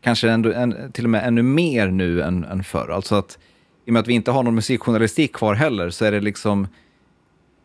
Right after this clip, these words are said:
eh, de stora skivbolagen som helt och hållet, så här, bestämmer vad som ska pushas, så att säga. Vad, vilka inf-, vilka man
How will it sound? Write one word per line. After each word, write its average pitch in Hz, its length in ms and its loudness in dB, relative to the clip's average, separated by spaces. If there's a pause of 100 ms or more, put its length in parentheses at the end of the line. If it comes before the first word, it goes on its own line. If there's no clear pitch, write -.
eh, 98 520 0
de 113 180 0
stora 110 220 2
skivbolagen 123 540 2
som 107 120 -2
helt 117 260 0
och 110 60 0
hållet, 123 340 0
så - 80 -2
här, 98 140 0 (100)
bestämmer 131 500 0
vad 98 240 0
som 101 120 -4
ska 95 160 -4 (140)
pushas, - 840 -4 (100)
så - 100 -12
att - 80 -12
säga. 80 200 -4
Vad, 107 500 -4
vilka 110 220 -2
inf-, 110 420 -2
vilka 113 260 -4
man 107 340 -2